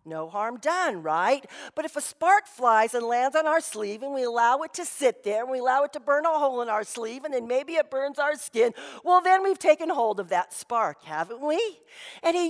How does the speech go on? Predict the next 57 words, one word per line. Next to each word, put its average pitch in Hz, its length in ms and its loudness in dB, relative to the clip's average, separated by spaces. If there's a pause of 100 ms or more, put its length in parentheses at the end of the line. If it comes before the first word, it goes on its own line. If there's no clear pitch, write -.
uses 349 380 -2
our 339 120 8
thoughts 381 460 -8
in 262 80 -10
that 262 220 0
same 320 420 -6
way. 381 300 0
He 269 160 -10
uses 294 400 -10
that 254 180 -6
example. 240 680 -6 (240)
If - 100 -16
the 330 100 -2
thought - 400 -4
comes 269 180 -8
through 294 140 -10
your 262 200 -6
mind 381 440 -2
and 214 180 -4
you 175 160 -16 (140)
bl-, 302 260 2
brush 370 260 2
it 339 120 -8
away, 320 300 2 (300)
well, 403 140 -8
that's 403 240 -10
not 226 160 -8
the 190 80 -12
thought 175 300 -12
he's 175 180 -14
talking 151 400 -18
about. 143 380 -14 (200)
It's 269 140 -6
the 269 80 0
thought 277 320 -6
that - 180 -16
you 202 100 -12
let 180 260 -2
land. 139 640 -16 (240)
It's 220 120 -10
the 220 100 -4
thought 311 260 0
that - 140 -16
you 254 80 -10
let 214 280 0
land 277 440 4
and 170 160 -12
burn 262 240 2
into 269 260 -4
your 254 160 0
consciousness, 165 760 -4
the 190 140 -10
one 226 160 -4
that 240 120 -6
you 269 100 -12
think 494 280 -4
about 262 320 2